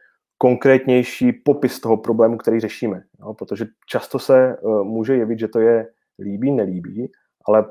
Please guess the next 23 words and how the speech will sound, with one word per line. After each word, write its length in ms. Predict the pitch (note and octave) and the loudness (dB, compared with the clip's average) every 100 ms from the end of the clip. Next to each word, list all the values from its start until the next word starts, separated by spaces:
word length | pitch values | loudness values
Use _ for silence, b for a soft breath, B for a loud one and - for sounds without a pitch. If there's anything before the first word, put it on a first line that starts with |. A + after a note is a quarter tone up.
| - - | -12 -14
postupnými, 840 | A2 - B2 C3 C3+ C#3+ C#3+ A#2+ - | -14 -12 -6 -2 0 0 -2 -6 -12
postupnými 560 | A2 - A2+ C3 C#3+ | -16 -14 -10 -4 -2
dotazy 540 | B2+ A#2+ A#2+ A#2+ A#2 A#2+ | -4 -2 -2 0 0 0
vlastně 280 | A#2 - A#2+ | -2 -2 -6
zjistíme, 360 | A#2 - A#2+ | -6 -4 -4
že 60 | A#2 | -2
to 120 | C3 | 0
není 260 | B2+ A#2+ A#2+ | 0 2 0
jenom 140 | A2+ | -2
proto, 160 | - G#2+ | -4 -8
že 120 | A2 | -8
se 100 | - | -4
to 100 | C3+ | 0
nelíbí, 480 | A#2+ F#2 F#2+ G#2+ C3 B B | 0 0 -4 -8 -10 B B
ale 160 | - G2+ | -2 -2
že 100 | A2+ | 2
zatím 300 | A#2 A#2 B2 | 0 0 0
je 60 | A#2+ | 2
něco, 500 | A#2 - B2+ B2+ A2 | 0 2 2 2 0
něco 260 | A#2 - B2 | -4 -2 0
trošku 300 | B2 - A2+ | -2 0 2
jiného, 340 | A2+ G#2 F2+ _ _ | 2 2 -2 _ _
jo. 80 | - | -20